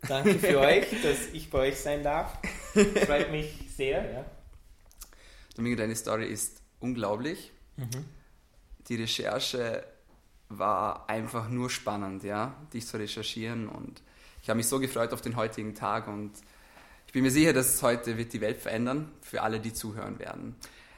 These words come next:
Speaker 2: Fangen wir bei den Basics an. Wie war das bei dir? So als Kind, du warst in der Schule, hast du gemerkt,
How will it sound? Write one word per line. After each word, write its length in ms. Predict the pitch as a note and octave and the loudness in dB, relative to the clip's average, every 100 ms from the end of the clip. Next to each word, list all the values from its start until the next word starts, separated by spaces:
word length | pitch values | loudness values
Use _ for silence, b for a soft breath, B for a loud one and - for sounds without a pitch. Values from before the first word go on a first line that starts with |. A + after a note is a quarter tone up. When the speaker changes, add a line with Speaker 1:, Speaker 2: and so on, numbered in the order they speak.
| B B B - - | B B B -20 -20
Speaker 2:
Fangen 460 | - - C3 D3+ C3+ | -4 4 6 6 2
wir 440 | C3 C3 C3 - - - - _ _ - _ - - | 2 4 2 0 -12 -20 -20 _ _ -20 _ -10 -2
bei 100 | A2+ | 0
den 180 | A#2+ G#2+ | 0 -4
Basics 440 | F#2+ - G2+ - | -4 -4 -6 -8
an. 260 | - - - - - - b b b b b b b b _ _ _ _ _ _ _ - - - - | -10 -12 -16 -20 -20 -20 b b b b b b b b _ _ _ _ _ _ _ -20 -20 -18 -8
Wie 240 | B2 D#3 | -4 4
war 140 | B2 | 4
das 220 | A#2+ A#2 - | 4 2 -4
bei 100 | G2+ | -8
dir? 220 | G2 - - - - | -6 -10 -12 -20 -12
So 160 | - | -6
als 200 | G2 - | -4 -4
Kind, 500 | - D3 D3 C#3+ - - - | -2 0 0 -4 -8 -12 -10
du 100 | A2 | -4
warst 220 | A2 - | -4 -2
in 60 | |
der 80 | A2+ | -4
Schule, 480 | A#2 B2+ B2 A2+ A2+ - b b b b b b b b b | -4 -2 -2 -2 -4 -10 b b b b b b b b b
hast 240 | A#2+ - | -6 -6
du 80 | C3 | -4
gemerkt, 760 | C3 A2+ G2+ - - - - | 0 0 0 -2 -6 -14 -16